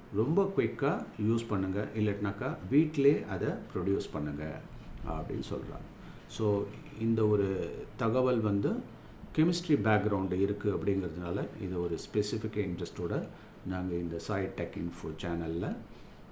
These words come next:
ஆ, கொடுத்துருக்கோம். So, மேலும் மேலும் இந்த தகவலை தெரிஞ்சுக்கிறதுக்கு, இது சம்மந்தமான தகவலை தெரிஞ்சுக்கிறதுக்கு நீங்க சாய் டெக் இன்ஃபோ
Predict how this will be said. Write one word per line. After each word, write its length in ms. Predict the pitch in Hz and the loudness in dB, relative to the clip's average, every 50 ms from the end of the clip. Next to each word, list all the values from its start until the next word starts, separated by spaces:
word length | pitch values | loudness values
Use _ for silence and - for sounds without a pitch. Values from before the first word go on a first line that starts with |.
| - - 104 | -14 -12 -10
ஆ, 240 | 98 92 90 90 - - - | -10 -10 -10 -12 -10 -8 -6
கொடுத்துருக்கோம். 500 | 98 92 - - 87 87 - - 147 208 - - - - - - - - - - - - - - | -6 -4 -2 -2 -4 -2 0 0 -2 -2 -2 -10 -16 -16 -18 -18 -18 -16 -16 -16 -16 -16 -16 -8
So, 160 | - 117 110 | -2 2 4
மேலும் 320 | 104 104 120 139 147 147 131 | 4 6 8 10 10 10 10
மேலும் 280 | 127 131 139 143 139 | 8 6 6 6 4
இந்த 200 | 127 110 101 98 | 4 2 2 2
தகவலை 520 | - - 104 95 104 113 113 107 110 143 202 247 - - - - - - - - - | 0 0 0 2 4 4 6 6 4 2 0 -4 -6 -10 -14 -16 -16 -16 -10 -2 2
தெரிஞ்சுக்கிறதுக்கு, 640 | 135 135 139 139 131 117 104 104 - - 95 87 95 | 4 4 4 4 4 4 2 2 0 0 -4 -2 -2
இது 160 | 95 92 92 | 0 -2 0
சம்மந்தமான 440 | 92 107 101 101 98 98 107 101 90 - | 0 0 0 2 2 2 2 0 0 2
தகவலை 300 | 101 101 101 101 92 85 - | 2 2 4 4 2 2 0
தெரிஞ்சுக்கிறதுக்கு 560 | 107 95 95 92 90 90 85 80 85 85 - 123 | 0 -2 -2 -2 -4 -4 -4 -4 -4 -4 -2 -2
நீங்க 280 | 107 90 95 110 160 240 - - - - - - - | -2 0 -2 -2 -4 -4 -6 -10 -16 -18 -18 -18 -16
சாய் 460 | - - - - 123 123 123 117 - - | -14 -10 -8 -4 -2 -2 -2 -2 -2 0
டெக் 160 | - 107 - - - | 0 0 0 0 0
இன்ஃபோ 400 | 107 101 98 - - 131 156 220 | 0 0 0 0 2 2 2 2